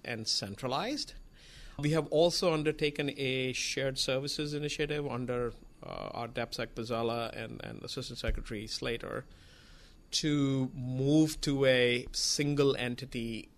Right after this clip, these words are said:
in, in, in the, in all the mission, uh, I T would move into that over a period of time as well. But meanwhile, since we control the infrastructure,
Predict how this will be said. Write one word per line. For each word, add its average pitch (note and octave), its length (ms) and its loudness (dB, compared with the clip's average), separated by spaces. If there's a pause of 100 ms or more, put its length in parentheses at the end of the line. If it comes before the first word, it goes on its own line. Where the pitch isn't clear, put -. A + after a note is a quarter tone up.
(260)
in, B2 240 -8
in, A#2+ 180 -4
in A#2+ 160 -4
the, A2+ 300 -6 (180)
in A#2+ 280 -6
all C3+ 180 6
the C3 140 -2
mission, A#2+ 360 -2
uh, A2 560 -6
I A#2+ 140 -2
T A#2+ 200 -4
would A2+ 220 -2
move A2+ 200 -4
into G#2+ 220 -6
that - 280 -6
over G#2+ 220 -6
a G#2 40 -8
period G#2+ 220 -8
of G2 100 -10
time G#2 260 -12
as - 140 -12
well. - 240 -8 (640)
But G3 140 4
meanwhile, G#3+ 640 8
since - 280 0
we F3 120 2
control E3+ 520 4
the D3+ 240 2
infrastructure, - 840 -2